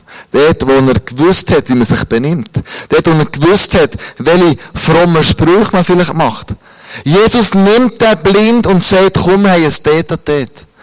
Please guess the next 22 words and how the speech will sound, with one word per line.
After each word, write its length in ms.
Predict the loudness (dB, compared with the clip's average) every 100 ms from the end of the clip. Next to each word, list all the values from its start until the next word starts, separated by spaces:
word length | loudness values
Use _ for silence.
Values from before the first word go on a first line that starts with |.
| -20 -10
Wir 280 | -4 0 0
zwei 300 | -2 -2 -2
zusammen, 460 | -2 -4 -2 -2 -2
nur 120 | -4
du 480 | -4 -2 0 0 -4 -12 -20 -20 -10
und 320 | -4 -4 -6
ich." 400 | -8 -8 -12 -20 -20 _ _ _ _ _ _ _ -2
Aus 160 | -2
der 100 | -2
Stadt 460 | -2 0 -2 -4 -6
raus, 240 | -6 -4 -6 -8 _ -20 -20 -20 -4
aus 220 | -4 -2
der 120 | 0
Menge 480 | 0 0 -2 -4 -4
raus. 220 | -4 -6 -8 -14 _ _ _ _ _ _ _ _ _ _ _ _ _ _ _ _ _ _ _ _ _ _ _ -18 -16 -12
Und 120 | -6 -2
vielleicht, 160 | 0
wenn 120 | 0
du 60 | 2
Jesus 300 | 2 2 0
möchtest 260 | -2 -2 -2
erleben, 500 | 0 -2 -2 -4